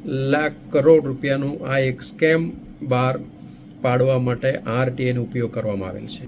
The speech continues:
ત્યાર પછી પણ કોમનવેલ્થ ગેમ સ્કેમ છે, એ પણ સાતસો ને ચુમ્માલીસ કરોડ રૂપિયાનો સ્કેમ એની અંદર આરટીઆઈ દ્વારા બહાર આપણે લાવ્યા છે. ને વ્યાપમ સ્કેમ છે,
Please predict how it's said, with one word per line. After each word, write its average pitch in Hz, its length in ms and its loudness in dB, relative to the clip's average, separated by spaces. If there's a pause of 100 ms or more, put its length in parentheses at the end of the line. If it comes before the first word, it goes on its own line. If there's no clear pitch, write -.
ત્યાર 175 180 6
પછી 180 260 4
પણ 196 200 0
કોમનવેલ્થ 165 640 4
ગેમ 151 260 2
સ્કેમ 147 360 -4
છે, 143 360 -6
એ 143 120 -2
પણ 147 200 -4
સાતસો 139 440 -2
ને 147 100 0
ચુમ્માલીસ 143 560 -4
કરોડ 143 280 0
રૂપિયાનો 135 320 -2
સ્કેમ 139 380 0
એની 131 160 0
અંદર 127 320 4
આરટીઆઈ 127 520 -2
દ્વારા 127 240 4
બહાર 123 240 0
આપણે 123 220 2 (600)
લાવ્યા 123 320 6
છે. 123 240 0 (360)
ને 131 100 4
વ્યાપમ 127 540 4 (280)
સ્કેમ 147 420 0
છે, 127 280 -2